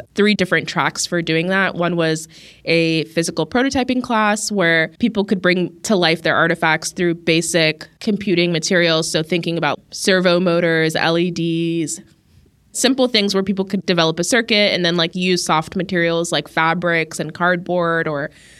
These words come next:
other things to construct their artifact. And then we had a V R engineering class where people would get into a headset and use a tilt brush to draw their artifact in three D space.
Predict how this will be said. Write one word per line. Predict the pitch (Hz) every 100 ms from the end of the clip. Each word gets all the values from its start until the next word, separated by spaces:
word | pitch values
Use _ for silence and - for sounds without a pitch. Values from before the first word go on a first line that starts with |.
| - _
other | 175 190 196
things | 190 185 180 -
to | - 190
construct | 175 202 190 - 156 160 -
their | 170 147
artifact. | 151 175 - 226 254 - - _ _ _ _ _ -
And | 208
then | 208 220
we | 240
had | 226 208 202 196 185 185 -
a | 185 185 180 175 175 170 175 - -
V | 185 208
R | 202 190 185
engineering | 196 202 190 160 151 165 214 233 -
class | - 254 254 269 285 -
where | 233 208 202
people | 202 196 185
would | 180 175
get | 160 151
into | 175 170 190 175 170 156 - - -
a | 175
headset | 165 233 - 233 202 196 -
and | - 180 175 175
use | 196 190 190 185 185 -
a | - 165 160 160 160 -
tilt | 254 226 -
brush | 196 170 180 - - _ _
to | - 226 196 175 170 165
draw | 170 190 156 160
their | 170 165
artifact | 147 170 185 202 202 -
in | 185 185
three | 180
D | 175 175
space. | 165 - 175 240 285 -